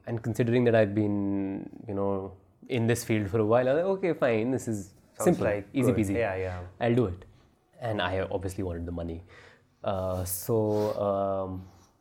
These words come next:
Speaker 1: I was like, "I'll work as a consultant for the first two months, and then let's see, for the both of us, how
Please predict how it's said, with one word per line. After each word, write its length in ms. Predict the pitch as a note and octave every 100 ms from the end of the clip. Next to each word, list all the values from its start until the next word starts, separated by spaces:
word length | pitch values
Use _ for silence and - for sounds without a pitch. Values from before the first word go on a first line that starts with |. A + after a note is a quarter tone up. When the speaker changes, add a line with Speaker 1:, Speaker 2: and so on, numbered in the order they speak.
| -
Speaker 1:
I 60 | B2+
was 60 | D3+
like, 140 | E3 D3
"I'll 80 | C3+
work 100 | C3 D3+
as 20 |
a 40 | D3+
consultant 460 | D3 - G#2 B2 F3
for 60 | A#2
the 20 | A#2
first 180 | A2 G#2+
two 80 | A#2
months, 360 | G#2+ A2+ G3 -
and 160 | A#2+
then 220 | B2 C#3 B2+
let's 160 | B2 -
see, 360 | - - B2 F2 - _ _ _ _
for 120 | - C3
the 20 | A#2+
both 120 | B2 A#2+
of 40 | C#3+
us, 60 |
how 60 | D3+